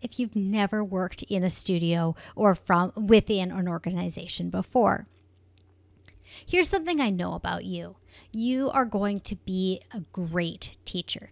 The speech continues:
You are confident that you know what it is that you want to teach, and you have the absolute ability to relay your skills in an educational platform. You just don't necessarily have a network of people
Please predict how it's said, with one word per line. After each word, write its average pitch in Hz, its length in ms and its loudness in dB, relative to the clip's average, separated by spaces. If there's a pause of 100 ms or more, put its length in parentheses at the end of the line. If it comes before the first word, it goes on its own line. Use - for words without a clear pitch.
(120)
You 226 180 4
are 220 100 4
confident 339 920 0
that 240 140 4
you 208 140 0
know 202 480 2
what 202 440 -2
it 196 200 -6
is 208 280 -2
that - 140 -8
you 190 180 -2
want 170 280 -2
to - 60 -12
teach, - 440 -4 (260)
and 269 160 2
you 285 60 2
have 247 480 -4 (240)
the 226 180 -4 (100)
absolute 233 680 2
ability 202 920 4 (300)
to 208 500 0 (340)
relay 208 600 0
your 175 380 -2
skills 180 680 -6
in 185 300 0
an 190 180 -8
educational 170 640 -6
platform. - 520 -6 (460)
You 277 140 2
just 403 240 -2
don't 226 200 6
necessarily 196 540 -2
have 185 220 -2
a 180 60 -2
network 190 460 -2
of 202 160 -8
people 196 460 2